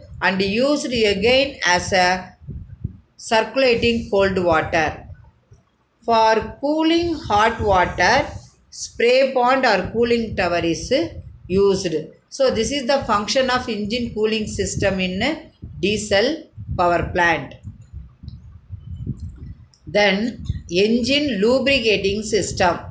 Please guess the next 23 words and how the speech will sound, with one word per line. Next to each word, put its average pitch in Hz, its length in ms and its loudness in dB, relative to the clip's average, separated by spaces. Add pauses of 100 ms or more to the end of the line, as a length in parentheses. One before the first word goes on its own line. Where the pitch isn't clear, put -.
(2500)
The 220 200 2
main 285 480 0
purpose 285 460 2
of 285 200 2
lubrication 240 880 2
is 220 360 -2
to 208 160 2
reduce 208 580 0
the 208 460 0 (380)
friction 262 640 0
of 220 240 0
the 277 160 2
moving 240 680 0
parts 208 480 2
of 185 280 0
the 269 260 2 (420)
diesel 240 480 0
engine 175 640 0 (320)
and 220 160 0
also 269 560 4
to 247 140 2
minimize 247 640 0
the 214 560 2